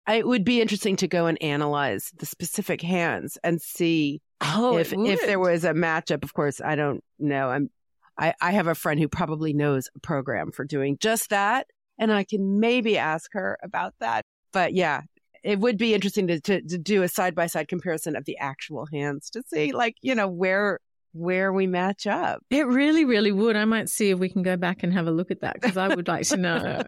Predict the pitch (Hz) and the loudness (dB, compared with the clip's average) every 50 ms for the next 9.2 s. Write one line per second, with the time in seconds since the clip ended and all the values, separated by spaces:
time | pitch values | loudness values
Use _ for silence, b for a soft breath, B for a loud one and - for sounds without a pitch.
0 | - 339 320 233 - 214 240 - - 339 311 254 220 - - - - 202 262 - | -8 -8 -8 -6 -2 -2 -2 0 0 -2 -2 -2 -4 -4 -4 -4 -4 -4 -2 -2
1 | - 320 285 240 208 190 175 165 165 165 180 202 - _ _ _ _ _ _ _ | -2 0 0 0 0 0 0 0 -2 -2 -4 -6 -10 _ _ _ _ _ _ _
2 | - 240 339 480 - 587 494 - - - 214 233 240 - - - - 175 196 - | -4 -2 -2 0 0 -2 -6 -6 -2 -2 -2 0 -2 -4 -8 -14 -14 -6 -4 -2
3 | 311 339 403 - - 208 185 170 180 175 160 - 185 170 165 - - - 165 151 | 0 0 0 0 0 0 0 2 2 0 0 0 0 -2 -2 -2 -2 -2 -2 -2
4 | 92 53 - - - - - - - _ _ _ - 185 156 151 143 - - - | -2 -2 -6 -10 -14 -16 -18 -18 -18 _ _ _ -2 -2 0 0 -2 -4 -6 -12
5 | - _ _ _ _ _ 175 170 165 165 247 254 180 151 143 139 113 85 87 90 | -14 _ _ _ _ _ 0 0 2 2 2 2 2 2 0 0 -2 -4 -4 -6
6 | 87 82 - - - 226 220 226 208 294 277 262 262 262 269 254 247 262 247 233 | -8 -10 -8 -4 -2 -2 0 0 0 2 2 2 0 0 0 -2 0 0 -2 0
7 | - 226 233 - - 220 208 220 254 311 330 320 302 _ _ _ _ _ _ _ | -2 -4 -4 -4 -4 -4 -2 -2 0 -2 -2 -4 -6 _ _ _ _ _ _ _
8 | _ _ _ - 214 214 220 208 233 226 214 170 202 208 202 196 185 196 202 - | _ _ _ -4 -2 -2 0 2 2 2 2 2 2 0 0 0 0 0 0 0
9 | 254 240 - | -2 -4 -4